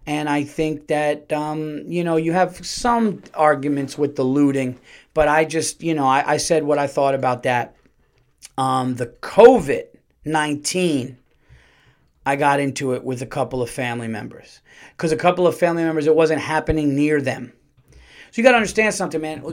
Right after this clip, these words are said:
That, that's, that's, this is why this is such a great question, and this is why people argue. And thank you, Jesus, for this, because it's really important to talk about. So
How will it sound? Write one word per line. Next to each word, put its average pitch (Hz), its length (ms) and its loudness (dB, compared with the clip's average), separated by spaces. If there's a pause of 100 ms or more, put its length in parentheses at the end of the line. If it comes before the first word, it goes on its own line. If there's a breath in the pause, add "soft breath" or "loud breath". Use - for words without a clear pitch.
That, - 220 2
that's, 226 240 0
that's, - 220 -4
this 240 260 -4
is 202 80 -6
why 220 100 4
this 190 200 -2
is 175 80 -6
such 180 160 -2
a 151 40 -4
great 151 200 0
question, 147 340 -2
and 151 80 -6
this 156 100 -6
is 156 80 -8
why 156 120 0
people 135 260 -4
argue. 127 420 -4
And 131 220 -8
thank 165 240 -2
you, 147 80 -6
Jesus, 131 340 -6
for 151 180 0
this, 113 200 -8
because 123 440 -8 (680 soft breath)
it's 170 160 -6
really 208 320 0
important 160 440 -2
to - 40 -16
talk 139 200 -4
about. 117 280 -12
So 147 480 0